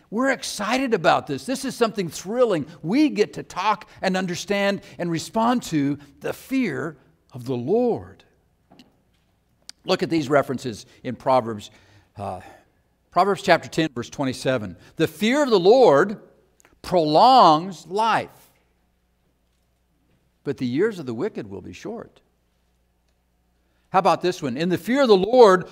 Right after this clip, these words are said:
one has strong confidence, and his children will have refuge." The fear of the Lord is a fountain of life.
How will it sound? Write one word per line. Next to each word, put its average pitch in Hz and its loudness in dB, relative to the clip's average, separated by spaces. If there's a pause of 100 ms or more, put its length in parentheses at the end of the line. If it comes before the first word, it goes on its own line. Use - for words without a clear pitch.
one 175 4
has 170 4
strong 247 2
confidence, 285 4 (280)
and 175 0
his 165 0
children 226 4
will 180 -2
have 143 0
refuge." 151 0 (200)
The 165 2
fear 311 4
of 277 4
the 220 6
Lord 190 4 (400)
is 202 2
a 196 6
fountain 262 2
of 247 4
life. 247 4